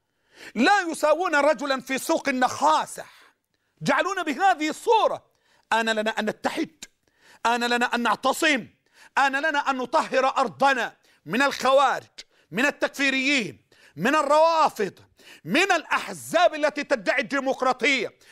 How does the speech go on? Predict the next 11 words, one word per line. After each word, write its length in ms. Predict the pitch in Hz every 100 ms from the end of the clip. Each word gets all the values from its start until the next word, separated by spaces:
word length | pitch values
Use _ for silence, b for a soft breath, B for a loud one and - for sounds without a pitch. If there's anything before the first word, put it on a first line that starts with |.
| B 170
وتأتي 680 | 254 - 339 254 - 285
بالأعداء 800 | 233 - 254 240 233 294 277 220 _ _ b b
على 280 | 165 330 330
ظهور 460 | 285 269 311 381
الدبابات 840 | 294 175 220 277 269 302 311 208 -
في 200 | 254 262
بلادنا 680 | 202 277 359 381 339 320 190
تحت 320 | - - 311
مسمى 520 | 302 294 359 427 392 -
أنها 260 | 294 294
معارضة، 720 | 277 254 311 381 349 247 359